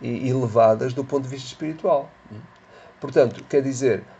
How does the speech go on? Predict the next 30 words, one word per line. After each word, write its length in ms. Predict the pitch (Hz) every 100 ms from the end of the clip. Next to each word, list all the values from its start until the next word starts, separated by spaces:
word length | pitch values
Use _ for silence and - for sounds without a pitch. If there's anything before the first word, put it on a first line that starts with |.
| _ _
eh, 220 | 127 117 127
ali 200 | 131 151
no 140 | 151
deserto, 720 | 127 113 135 143 147 165 -
eh, 440 | - 131 127 104 - -
algo 420 | 127 151 156 160
mais 360 | 151 147 156 -
fez 600 | - 156 160 175 - 135
Jesus 400 | 131 151 139 160
permanecer 560 | - 151 156 139 160 143
tanto 220 | 156 143
tempo 240 | 156 139
naquele 280 | 151 147 156
lugar. 440 | 156 160 147 123 120 - - - - - -
E, 40 |
e 420 | 107 104 113 - -
a 100 | 127
prova 400 | - 135 131 143
não 140 | 139
precisava 300 | 131 135 117
ser 180 | 117 110
quarenta 400 | 117 107 107 104
dias, 640 | 101 101 92 90 101 - - -
não 60 |
é? 140 | 78 80 - _ _ _ _ -
Eh, 340 | 110 104 87 95
para 160 | 120 123
Jesus 280 | 117 120
ser 160 | - 120
provado, 800 | - 127 110 113 117 120 110